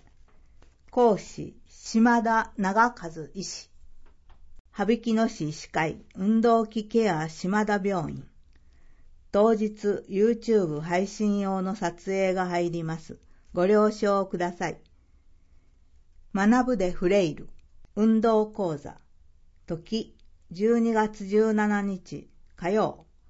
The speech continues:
十時から十二時。九時三十分から受付。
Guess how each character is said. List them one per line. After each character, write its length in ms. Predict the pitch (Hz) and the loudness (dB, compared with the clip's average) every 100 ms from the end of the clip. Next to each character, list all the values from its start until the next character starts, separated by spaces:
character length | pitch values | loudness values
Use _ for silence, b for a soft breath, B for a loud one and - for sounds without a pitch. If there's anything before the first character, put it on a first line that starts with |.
| - - 185 | -20 -16 -8
十 320 | 185 247 220 | 2 4 4
時 180 | 156 156 | 2 -8
か 140 | 143 | -10
ら 160 | 143 - | -10 -14
十 260 | 170 185 202 | -8 -4 -4
二 180 | 190 165 | -4 -6
時。 220 | - - _ _ - - _ _ _ - _ - - | -12 -20 _ _ -20 -20 _ _ _ -20 _ -20 -8
九 140 | 254 | -2
時 160 | 214 180 | 0 0
三 320 | 180 180 202 | -2 -2 -2
十 120 | 202 | -2
分 380 | 202 - 160 147 | -4 -6 -6 -6
か 140 | 147 139 | -6 -8
ら 160 | 143 | -8
受 200 | 143 156 | -8 -8
付。 380 | 151 - 147 - | -8 -10 -12 -12